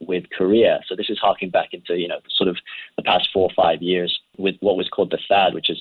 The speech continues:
Terminal High Altitude Aerial Defense. And this is a, this was an anti-missile system aimed, uh, more, more aimed at protecting South Korea from North Korea, but obviously the Chinese government saw it a little bit differently.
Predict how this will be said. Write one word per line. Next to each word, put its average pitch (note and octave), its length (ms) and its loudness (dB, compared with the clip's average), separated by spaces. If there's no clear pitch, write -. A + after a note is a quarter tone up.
Terminal F2+ 280 -2
High F2 220 0
Altitude E2 540 0
Aerial G2 240 4
Defense. F2 460 -2
And G3 180 2
this B2 140 6
is A#2 160 4
a, F#2+ 540 4
this A#2 140 2
was G#2+ 140 2
an F#2+ 160 2
anti-missile G#2 680 0
system F2 380 -4
aimed, F2+ 240 -8
uh, E2 280 2
more, A2+ 380 2
more C#3 320 2
aimed G#2 240 0
at F#2+ 140 0
protecting - 460 -4
South F#2+ 240 0
Korea F#2+ 140 2
from E2+ 180 -8
North B2 220 2
Korea, F2+ 320 0
but F2 220 0
obviously F#2 280 -2
the - 80 -4
Chinese F2+ 300 -2
government F2 340 -4
saw F2 140 4
it D#2 80 0
a - 20 -6
little F2 160 -2
bit - 160 -4
differently. D#2+ 480 -2